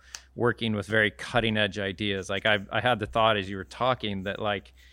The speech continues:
this guy is actually on the cutting edge,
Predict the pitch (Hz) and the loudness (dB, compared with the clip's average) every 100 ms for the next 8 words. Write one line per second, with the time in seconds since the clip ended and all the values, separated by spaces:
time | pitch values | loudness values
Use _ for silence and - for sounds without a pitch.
0 | - - - - 147 151 - 123 113 107 | -20 -20 -20 -4 2 2 6 6 6 4
1 | - 110 - 123 127 - 120 117 107 - | 0 -6 2 4 4 0 0 0 0 -2
2 | 120 127 139 123 - 120 113 107 107 98 | 0 2 0 -2 -2 -2 0 0 0 -2
3 | 92 | -4